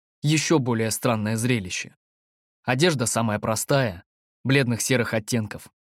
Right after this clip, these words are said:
как их кожа и волосы. Глаза заволокло безжизненной пеленой. Мне всё ещё казалось, что оба были покрыты лёгким слоем пыли,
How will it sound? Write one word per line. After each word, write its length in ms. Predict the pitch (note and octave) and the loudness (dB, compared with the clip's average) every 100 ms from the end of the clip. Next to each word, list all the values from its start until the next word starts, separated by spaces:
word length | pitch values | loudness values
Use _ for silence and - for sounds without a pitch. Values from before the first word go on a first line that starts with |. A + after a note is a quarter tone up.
| _ | _
как 180 | - C3 | -2 0
их 140 | C3+ | -2
кожа 340 | - D#3 D3 A2 | 2 2 4 0
и 100 | G#2 | -4
волосы. 600 | A2+ C3 G2+ F2+ - - _ _ _ _ _ _ - | -2 -2 -2 -6 -10 -16 _ _ _ _ _ _ -4
Глаза 460 | B2+ C#3 C3+ E3 | 2 2 4 4
заволокло 480 | D3 A#2 A#2+ B2+ D#3 | 2 0 0 0 0
безжизненной 720 | C3+ C3+ B2+ D3 C#3 C3 B2+ | 2 2 2 2 2 0 0
пеленой. 580 | B2+ B2 B2+ G#2+ F#2 - _ _ _ _ _ _ _ - | 0 0 0 -2 -8 -18 _ _ _ _ _ _ _ -2
Мне 180 | C#3 C#3+ | 2 4
всё 140 | D#3 | 4
ещё 180 | D3+ C3 | 4 2
казалось, 440 | C3+ C3+ D#3+ C3 | 2 4 4 2
что 180 | - D3 | 0 2
оба 160 | D3+ C#3+ | 2 2
были 220 | C3 B2 | 2 2
покрыты 420 | B2 - C#3 C3 | 0 0 0 2
лёгким 320 | B2+ B2 B2+ | 0 0 -2
слоем 380 | A#2+ - C3 B2 | -4 -2 0 0
пыли, 380 | D#3+ E3 A2 | -2 -2 -2